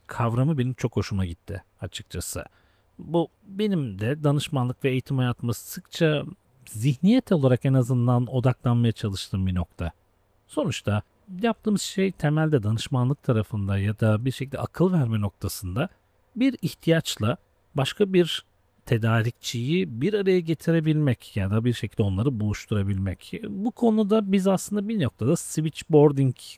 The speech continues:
kısmında yer alıyoruz. Hatta eğitmen tarafında bile öyle. Yani üniversitede ders verdiğimiz süreçte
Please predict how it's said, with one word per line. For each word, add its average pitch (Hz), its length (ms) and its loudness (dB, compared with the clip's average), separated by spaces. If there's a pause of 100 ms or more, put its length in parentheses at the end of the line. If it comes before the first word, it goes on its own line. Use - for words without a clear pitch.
kısmında 113 540 2
yer 92 140 2
alıyoruz. 87 540 -6 (420)
Hatta - 340 -4
eğitmen 113 580 0
tarafında 120 600 0
bile 95 180 2
öyle. 85 440 -2
Yani 95 260 -2
üniversitede 101 580 -2
ders 95 300 -6
verdiğimiz 101 440 0
süreçte - 680 -4